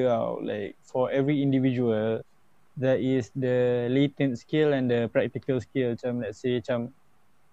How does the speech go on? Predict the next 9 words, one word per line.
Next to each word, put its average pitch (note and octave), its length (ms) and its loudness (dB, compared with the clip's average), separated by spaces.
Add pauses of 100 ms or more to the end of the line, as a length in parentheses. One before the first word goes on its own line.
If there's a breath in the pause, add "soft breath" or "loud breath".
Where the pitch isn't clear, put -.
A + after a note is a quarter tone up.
(480)
kau C#3+ 160 -2
study C#3+ 320 2
sampai C#3 260 2
tahap A#2+ 720 2
degree, B2+ 640 0
but B2+ 260 4
let's A2 220 -8
say C#3+ 240 -2 (160)
kau C3 480 0